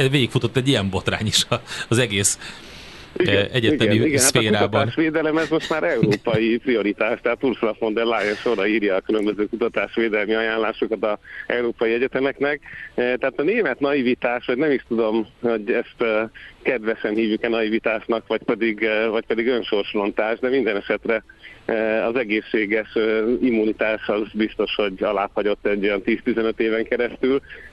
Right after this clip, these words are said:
Speaker 2: eh, és ennek az árát most fizetik. Tehát ezt, eh, ez egészen döbbenet, és most azért másfél éve vagyunk benne a háborúban, amikor végre ez a fickó lebukik.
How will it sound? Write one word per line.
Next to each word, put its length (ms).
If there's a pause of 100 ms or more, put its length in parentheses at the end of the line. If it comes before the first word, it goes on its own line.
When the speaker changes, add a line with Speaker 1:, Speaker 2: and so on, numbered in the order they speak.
Speaker 2:
eh, 260
és 100
ennek 300
az 120
árát 320
most 180
fizetik. 640
Tehát 300
ezt, 300
eh, 360
ez 80
egészen 460
döbbenet, 400 (220)
és 140
most 180
azért 180
másfél 440
éve 180
vagyunk 260
benne 220
a 40
háborúban, 480
amikor 320
végre 240
ez 80
a 100
fickó 320
lebukik. 500